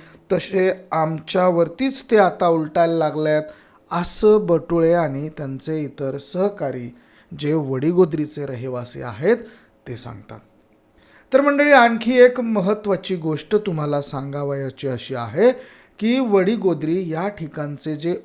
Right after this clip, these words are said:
ओबीसीचे बांधव आहेत, ते ओबीसीचे बांधव ज्यावेळेस मनोज जरांगे पाटील यांची विराट अशी रेकॉर्ड ब्रेक कोट्यावधींची जी रॅली, सभा जी झाली होती,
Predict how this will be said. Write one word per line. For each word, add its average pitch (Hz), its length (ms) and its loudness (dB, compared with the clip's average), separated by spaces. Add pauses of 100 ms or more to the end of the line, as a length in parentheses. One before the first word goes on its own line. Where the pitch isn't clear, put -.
ओबीसीचे 220 760 -2
बांधव 139 440 0
आहेत, 139 340 -2 (880)
ते 285 60 6
ओबीसीचे 240 720 6
बांधव 175 720 2 (360)
ज्यावेळेस 160 800 0
मनोज 220 360 0
जरांगे 190 420 4
पाटील 185 460 0
यांची 175 600 -2
विराट 175 720 0
अशी 180 380 -2
रेकॉर्ड 160 540 0
ब्रेक 180 480 4 (640)
कोट्यावधींची 170 1080 2
जी 180 300 -4 (500)
रॅली, 151 560 0
सभा 160 440 2
जी 220 180 2
झाली 147 340 0
होती, 175 520 0